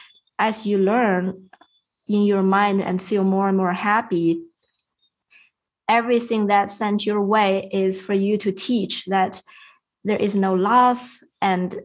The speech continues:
we can count on the spirit, we can count on guidance. So it's like you, you don't just heal for yourself, you don't just receive the next step for yourself. This next step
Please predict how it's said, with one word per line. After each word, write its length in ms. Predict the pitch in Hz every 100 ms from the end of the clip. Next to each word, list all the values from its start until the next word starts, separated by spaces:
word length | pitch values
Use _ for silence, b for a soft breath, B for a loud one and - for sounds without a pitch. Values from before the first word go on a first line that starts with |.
| -
we 140 | 190 185
can 280 | 190 180 -
count 320 | - 233 233
on 160 | 214 214
the 60 |
spirit, 600 | 202 - 226 226 220 214
we 160 | 196 185
can 160 | - 170
count 320 | - 196 190
on 220 | 185 160
guidance. 640 | 220 220 233 233 226 226 - B B B B _
So 120 | -
it's 180 | 240 240
like 420 | 233 226 226 - - b b b _ _ _ _ _ _ _ -
you, 380 | 208 220 226 -
you 120 | 214
don't 280 | 233 247 226
just 180 | 214
heal 300 | - - 247
for 140 | 254 226
yourself, 500 | 208 190 247 247 214
you 100 | 196
don't 200 | 214 196
just 240 | 202 202
receive 480 | 196 185 - 214 202
the 80 | 190
next 240 | 190 190
step 240 | - 190 190
for 100 | 202
yourself. 580 | 180 185 233 226 185 190
This 260 | 202 -
next 240 | 202 208 -
step 340 | 202 190 -